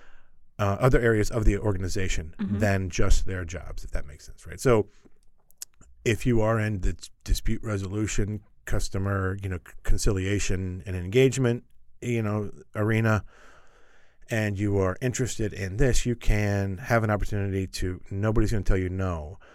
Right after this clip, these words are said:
Speaker 1: But here's the job that we expect you to do.
Speaker 2: Mm-hmm.
Speaker 1: Do it, and then we can, then you can maybe help out over here. Then maybe you can get exposed to these things over here.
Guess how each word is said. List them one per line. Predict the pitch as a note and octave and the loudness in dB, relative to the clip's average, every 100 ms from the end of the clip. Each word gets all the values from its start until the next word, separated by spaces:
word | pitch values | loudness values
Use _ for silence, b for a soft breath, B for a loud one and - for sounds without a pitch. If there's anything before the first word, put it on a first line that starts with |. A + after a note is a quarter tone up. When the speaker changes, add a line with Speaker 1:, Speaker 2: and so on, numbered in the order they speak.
| b b - | b b -4
Speaker 1:
But | A2 A#2+ | 2 2
here's | - F3 F#3+ | 6 4 6
the | E3+ | 2
job | C#3+ B2+ A2+ | 4 6 6
that | |
we | A2 | 2
expect | G#2+ - G2+ - | 0 0 0 0
you | |
to | F2+ | -8
do. | E2+ C3 G#2+ F#2+ F#2+ F#2 | 4 6 6 4 0 -2
Speaker 2:
Mm-hmm. | F#2 F#2+ G#2 | -4 -4 -2
Speaker 1:
Do | D3 E3 A#2 | 4 6 6
it, | A2+ | 4
and | G2+ G#2 | -2 -4
then | G#2+ G#2 | -2 -2
we | G2 | -4
can, | - F#2 F2 | -4 -6 -6
then | E2+ G#2+ | -4 -4
you | G#2 | -4
can | G2+ | -4
maybe | F#2 F#2 E2+ | -6 -6 -6
help | G2 F#2+ | -6 -6
out | F2+ | -8
over | F2+ F2 | -8 -12
here. | F2 E2 | -12 -12
Then | E2 G#2+ | -10 -8
maybe | G#2 G2 G#2 | -6 -4 -6
you | |
can | F2+ | -8
get | E2 - | -10 -12
exposed | - - E2+ E2+ | -6 0 0 0
to | - | -4
these | E2 E2 | -6 -8
things | - D#2 F2+ | -14 -14 -14
over | D#2 | -14
here. | F2 - E2 | -14 -14 -14